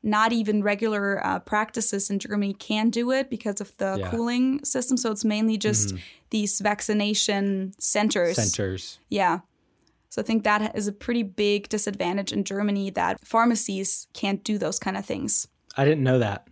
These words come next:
Speaker 2: That's an interesting difference. Yeah, I didn't
Speaker 1: Yeah.
Speaker 2: realize that.
Speaker 1: No, you can't. I mean, you've been to a German pharmacy, right?
Speaker 2: Mm-hmm.
Speaker 1: Have you ever seen, like, there is no little area
Speaker 2: Well,
Speaker 1: where
Speaker 2: uh,
Speaker 1: you could go and get, like, uh, an examination or a vaccination or anything?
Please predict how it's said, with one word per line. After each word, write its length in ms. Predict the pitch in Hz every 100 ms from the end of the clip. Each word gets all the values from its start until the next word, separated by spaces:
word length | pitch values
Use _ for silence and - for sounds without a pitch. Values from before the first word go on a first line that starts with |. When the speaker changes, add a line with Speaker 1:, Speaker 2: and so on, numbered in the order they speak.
| -
Speaker 2:
That's 200 | 131 -
an 80 | 127
interesting 420 | 113 - - 110
difference. 440 | 104 - 92 - 110
Yeah, 120 | 104
I 40 |
didn't 80 | 101
Speaker 1:
Yeah. 120 | 98
Speaker 2:
realize 300 | 104 104 95
that. 200 | 98 95 - _ _
Speaker 1:
No, 140 | 220 208
you 140 | 208
can't. 240 | 202 254 220
I 60 |
mean, 260 | 220 214 202 - -
you've 140 | 247
been 120 | 294 311
to 80 |
a 40 | 269
German 220 | 233 226
pharmacy, 480 | 208 214 220 202 190
right? 260 | 185 190 196 - _ _ _ 147
Speaker 2:
Mm-hmm. 120 | 139
Speaker 1:
Have 120 | 214
you 80 | 220
ever 160 | 214
seen, 380 | 220 - 214 226
like, 320 | 220 202 - -
there 120 | 226
is 180 | 254 220
no 440 | 226 220 208 202 202 _ _
little 440 | 214 226 220 208 196
area 280 | 220 226 190
Speaker 2:
Well, 220 | 196 196
Speaker 1:
where 260 | 196 196 - -
Speaker 2:
uh, 60 |
Speaker 1:
you 60 | 214
could 200 | 220 202
go 360 | 208 208 208 208
and 320 | 175 190 - - _ _ _ -
get, 240 | 214 202
like, 440 | 202 190 185 - - _ 196
uh, 180 | 190 165
an 120 | 202
examination 680 | 202 202 196 190 202 - 196
or 180 | 190 180
a 100 | 190
vaccination 600 | 202 - 104 101 - 202
or 80 | 190
anything? 560 | 202 202 202 202 202